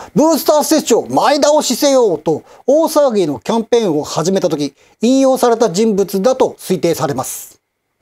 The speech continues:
ところが、ミスターサンデーの取材に答えてくれたこのイスラエルのお医者様、彼自身は無症状に近い軽症で回復し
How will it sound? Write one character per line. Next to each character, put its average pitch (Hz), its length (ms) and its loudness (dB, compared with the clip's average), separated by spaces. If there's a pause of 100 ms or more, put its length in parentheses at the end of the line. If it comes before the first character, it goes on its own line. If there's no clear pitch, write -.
(140)
と 294 80 4
こ 349 120 4
ろ 349 60 4
が、 160 200 0
ミ 214 120 4
ス - 80 -6
タ 311 100 4
ー 302 60 2
サ 311 160 2
ン 320 60 2
デ 269 80 4
ー 185 40 2
の 180 160 2
取 190 200 0
材 233 160 2
に 233 100 0
答 226 240 2
え 254 60 0
て 202 100 0
く 170 80 0
れ 185 100 2
た 190 160 0
こ 180 120 -2
の 160 100 2
イ 156 40 -2
ス 190 120 -2
ラ 214 140 2
エ 214 40 2
ル 202 100 2
の 202 260 2
お 208 100 2
医 220 40 -2
者 247 120 0
様、 240 280 -2 (720)
彼 320 280 2
自 302 220 2
身 226 80 4
は 131 220 -2
無 202 160 2
症 339 300 2
状 196 180 2
に 139 140 -2
近 - 300 0
い 160 80 0
軽 202 300 0
症 214 200 2
で 208 120 2
回 180 280 0
復 - 200 -6
し 165 280 -4